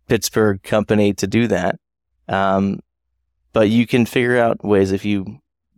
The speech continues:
if you peel back the onion, uh, enough. Um, and so we, we've, you know, incorporated some really interesting things on, like, iterating hardware really quickly. That's allowed us to try to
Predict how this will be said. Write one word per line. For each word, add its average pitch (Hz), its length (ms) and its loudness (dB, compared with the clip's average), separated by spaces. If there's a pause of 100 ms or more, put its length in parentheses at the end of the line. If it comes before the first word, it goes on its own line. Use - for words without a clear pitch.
if - 220 -8
you 101 100 -4 (240)
peel 110 220 2
back 98 160 2
the 98 140 -6
onion, 95 360 -6 (140)
uh, - 120 -6 (100)
enough. 92 420 -4 (460)
Um, 87 400 -2 (100)
and 92 100 -6
so 92 280 -2
we, 101 480 -2
we've, 98 280 -4 (520)
you 101 80 2
know, 82 180 0
incorporated 101 640 -2
some 101 180 -4
really 98 160 0
interesting 95 340 -6
things 95 520 -4
on, 85 220 -6
like, 85 200 -8
iterating 92 340 -4
hardware 87 340 -6
really 85 160 -8
quickly. - 420 -6 (400)
That's - 180 -2
allowed 95 320 0
us 92 200 -2
to 95 360 -4
try - 260 -6
to 92 160 -2